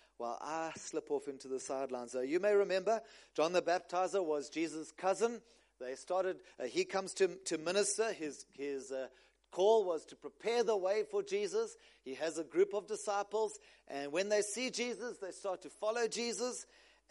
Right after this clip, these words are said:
And, uh, when they s-, w-, when some of his disciples come to him and say, "What's going on? Should we follow you or follow Jesus?" He says this. He says, "My job is to slip off into the background, and his job is to become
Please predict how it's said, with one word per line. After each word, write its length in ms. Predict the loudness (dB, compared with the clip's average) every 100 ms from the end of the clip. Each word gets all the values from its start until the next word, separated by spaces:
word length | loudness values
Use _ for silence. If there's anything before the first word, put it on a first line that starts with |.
| -10 -10
And, 260 | -10 -4
uh, 80 | -2
when 240 | 2 0 0
they 100 | -4
s-, 180 | -6 -8
w-, 220 | -6 -6 -2
when 220 | -2 0
some 220 | 0 2
of 140 | 2
his 140 | 2 -2
disciples 500 | -4 -4 0 0 0
come 180 | -4 0
to 100 | 0
him 60 |
and 100 | 0
say, 100 | 0
"What's 280 | 0 0 -2
going 260 | -2 -2 0
on? 160 | -2 -2
Should 160 | -6
we 80 | -4
follow 240 | -2 0
you 240 | 0 0 -2
or 100 | -4
follow 280 | -4 -4 -4
Jesus?" 460 | -4 -6 -6 -10 -12 _
He 120 | -8 -4
says 240 | -4 -4
this. 200 | -6 -6
He 80 | -8
says, 220 | -10 -8
"My 220 | -6 -4
job 280 | -2 -2 -2 -8 _ -10
is 140 | -10 -6
to 160 | -8 -8 -18
slip 280 | -14 -12 -8
off 180 | -10 -10
into 200 | -12 -8
the 120 | -10
background, 520 | -8 -12 -12 -16 -16 -20 _ _
and 120 | -20 -6
his 280 | 0 0 0
job 260 | -8 -8 -14 _ -20
is 140 | -18 -18
to 100 | -18
become 380 | -18 -16 -18